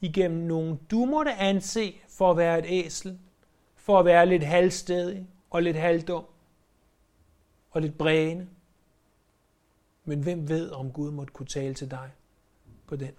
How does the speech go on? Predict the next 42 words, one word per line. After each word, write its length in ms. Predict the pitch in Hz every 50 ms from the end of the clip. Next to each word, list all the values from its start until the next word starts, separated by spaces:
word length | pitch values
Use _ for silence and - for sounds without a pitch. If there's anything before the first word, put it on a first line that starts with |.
| -
måde? 120 | 151 156 156 _ _ _ _ _ _ _ _ _ _ _ _ _ _ _ _ _ _ _ _ _ _ _ _ _ _ _ _ _ _ _ _ _ _ _ _ _ _ _ _ _ _ _ _ _ _ _ _ _ _ _ _ _ _ _ _ _ _ _ _ _ _ _ _ _ _ -
Øh, 200 | 170 170 160 165
jeg 140 | 165 175 190
var 100 | 190 160
engang, 340 | 127 120 143 139 135 127 - - _ _ _ _ _ _ _ _ _ _ _ _ _
øh, 420 | - 147 147 151 160 160 156 147 147 160 165 -
til 160 | - - 165 143
et 60 | 131
møde, 380 | 131 135 139 139 147 151 156
hvor 260 | 143 139 131 123 123 120
at, 100 | 123 - - _ -
at 100 | 135 123
jeg 140 | 165 202 190
synes, 280 | - 175 160 147 -
at 120 | 139 131 -
prædikanten 640 | - 143 127 120 123 - 147 143 131 139 135 139
opførte 420 | 135 135 135 - 151 135 127 -
sig 160 | - - 147 131
som 240 | - 135 131 127
et 80 | 127 131
æsel. 280 | 135 135 147 - - - _ _ _ _ _ _ _ _ _ _ _ _ _ _ _ _ _ _ _ _ _ _ _ _ _ _ _ _ _ _ _ _ _ _ _ _ _ _ _ _ _ _ _ _ _ _
Og 320 | 202 165 151 156 170 165
uden 220 | 185 190 180 180 180
at 80 | 175
gå 80 | 147 160
i 60 | 147
detaljer 460 | 135 135 127 - - 160 160 165 165
med, 140 | 156 147 135
hvad 180 | 120 131 139 151
der 80 | 170
blev 160 | 170 170 170 151
sagt, 400 | - - 156 151 170 175 - -
eller 140 | 123 117
hvor 200 | 113 127 151 165
det 120 | 165 156 151
blev 140 | 160 156 139
sagt, 360 | - - 147 151 156 156 -
eller 140 | 139 127 123
hvem 260 | 127 147 156 143 147
der 80 | 151
sagde 300 | 135 - - 139 131 143
det, 140 | 156 147 -